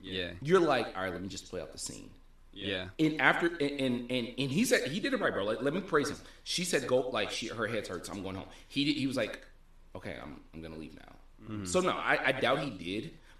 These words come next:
Speaker 2: But in the back of his mind, like, just like any male like me and you on some alpha shit, he was probably like, "Well, wow, what happened?" 'Cause she,
Speaker 1: Yeah.
Speaker 2: she had all the green lights.
Speaker 1: Yeah, yeah. He, he was, he was supposed to smash.
Speaker 2: Oh, yeah.
Speaker 1: He, he
Speaker 2: Oh, yeah.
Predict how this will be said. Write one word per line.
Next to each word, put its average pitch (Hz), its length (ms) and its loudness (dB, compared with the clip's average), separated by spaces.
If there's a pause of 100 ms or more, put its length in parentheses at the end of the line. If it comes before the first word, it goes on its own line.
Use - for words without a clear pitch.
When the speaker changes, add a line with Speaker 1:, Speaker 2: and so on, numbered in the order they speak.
Speaker 2:
But - 140 0
in 165 80 2
the 165 60 4
back 185 240 2
of 156 60 -4
his 143 140 -2
mind, 101 180 0
like, 104 160 -4
just 147 260 0
like 120 180 -2
any 117 220 -2
male 110 320 0
like 101 240 -4
me 101 200 -4
and 98 80 -4
you 98 360 -6
on 98 80 -6
some 98 220 -10
alpha 95 300 -4
shit, - 400 -4 (260)
he 117 80 -6
was 117 100 -2
probably 104 260 -4
like, 76 220 -6 (840)
"Well, 80 100 -14
wow, 92 300 -8
what 87 140 -10
happened?" - 520 -14 (720)
'Cause 175 140 2
she, 285 560 6
Speaker 1:
Yeah. 98 100 -2
Speaker 2:
she 240 340 8
had - 220 6
all 170 200 10
the 180 80 6
green 202 360 4
lights. - 540 -4 (400)
Speaker 1:
Yeah, 123 360 6
yeah. 131 200 8
He, 151 180 4
he 160 220 0
was, 185 300 2 (320)
he 214 180 4
was 254 160 6
supposed 214 380 4
to 180 60 0
smash. 131 520 2 (140)
Speaker 2:
Oh, 185 160 10
yeah. - 80 2
Speaker 1:
He, 185 240 0
he 147 60 -2
Speaker 2:
Oh, - 80 8
yeah. 180 60 6